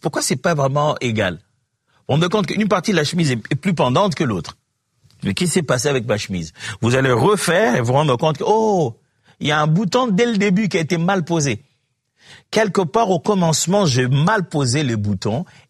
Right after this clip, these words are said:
et ça défait toute la suite logique. Voilà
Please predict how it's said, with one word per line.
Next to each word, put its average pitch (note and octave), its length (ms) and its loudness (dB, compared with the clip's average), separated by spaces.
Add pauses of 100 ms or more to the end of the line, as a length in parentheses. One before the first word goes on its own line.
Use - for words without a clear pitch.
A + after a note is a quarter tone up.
et D#3 140 0
ça D#3 340 0
défait D#3 580 -2
toute - 280 -6
la A#2+ 180 -2
suite - 360 -6
logique. - 720 -6 (1080)
Voilà C#3+ 640 0